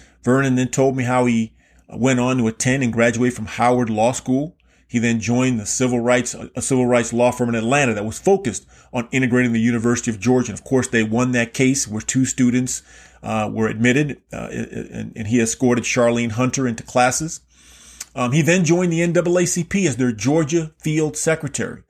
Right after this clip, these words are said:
Now, this was the same role that his friend and mentor Medgar Evers had in Mississippi. And it wasn't too long after Jordan took on the role in Georgia,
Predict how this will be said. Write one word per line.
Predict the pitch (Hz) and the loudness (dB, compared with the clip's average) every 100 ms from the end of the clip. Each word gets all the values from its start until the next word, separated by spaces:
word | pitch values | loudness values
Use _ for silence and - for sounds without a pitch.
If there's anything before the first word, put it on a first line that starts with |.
| - - | -20 -4
Now, | 123 | 0
this | 135 185 | 2 2
was | 202 | -2
the | 139 | -4
same | 127 - - 190 214 208 196 | -2 0 0 0 0 0 0
role | 202 151 - - _ _ _ - | 2 2 -2 -12 _ _ _ -4
that | 113 | -2
his | 113 | -2
friend | - 160 165 156 | -2 0 2 2
and | 131 | 0
mentor | 139 143 - 147 135 - | -2 -2 0 0 0 -4
Medgar | 113 127 147 147 143 - | -2 0 2 0 -2 0
Evers | 151 135 131 131 | 0 2 -2 0
had | 131 127 | 0 0
in | 113 | 0
Mississippi. | 120 - 113 120 110 - _ _ _ _ _ _ - - _ _ - | 0 -2 -4 -4 -4 -10 _ _ _ _ _ _ -20 -20 _ _ -2
And | 120 | 2
it | 117 | 4
wasn't | 165 165 165 | 4 2 -4
too | - 180 | 0 0
long | 151 165 151 120 113 | 2 2 2 0 0
after | 120 - 117 | -4 -2 -4
Jordan | 101 139 143 117 110 - _ _ _ _ - | 0 2 2 0 -6 -10 _ _ _ _ -6
took | - 147 | -2 0
on | 143 139 | 0 0
the | 131 | 0
role | 113 127 127 117 | 2 4 2 0
in | 101 | -2
Georgia, | 117 170 131 - | 0 2 0 -6